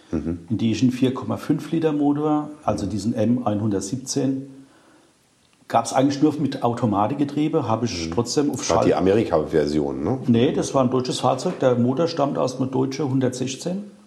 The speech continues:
Speaker 2: W hundertsechzehn.
Speaker 1: Ah, es war ja schon ein W hundertsechzehner. Ja, ja,
Speaker 2: Ja.
Speaker 1: klar, natürlich.
Speaker 2: Ja.
Speaker 1: Mhm. Ja.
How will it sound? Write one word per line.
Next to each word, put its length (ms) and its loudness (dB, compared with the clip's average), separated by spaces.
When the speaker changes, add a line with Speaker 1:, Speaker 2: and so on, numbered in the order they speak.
Speaker 2:
W 160 2
hundertsechzehn. 520 -2
Speaker 1:
Ah, 220 4
es 80 4
war 160 6
ja 100 4
schon 180 4
ein 80 4
W 120 6
hundertsechzehner. 680 2
Ja, 100 4
ja, 140 8
Speaker 2:
Ja. 100 4
Speaker 1:
klar, 220 2
natürlich. 340 2
Speaker 2:
Ja. 180 2
Speaker 1:
Mhm. 240 2
Ja. 120 2